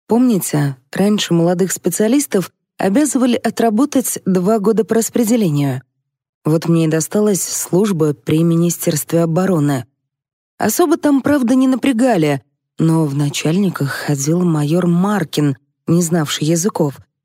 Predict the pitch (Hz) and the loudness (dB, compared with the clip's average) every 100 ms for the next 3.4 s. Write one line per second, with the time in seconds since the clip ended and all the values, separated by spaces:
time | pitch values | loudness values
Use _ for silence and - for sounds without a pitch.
0 | _ 185 202 - - 240 220 196 202 233 | _ 0 0 -2 -2 0 2 2 2 2
1 | 277 254 185 170 170 151 220 - 208 185 | 2 0 0 0 0 0 0 0 0 0
2 | - 165 160 170 156 151 175 170 165 151 | -2 -2 0 0 0 0 0 0 -2 -2
3 | 135 127 - 120 | -4 -6 -6 -8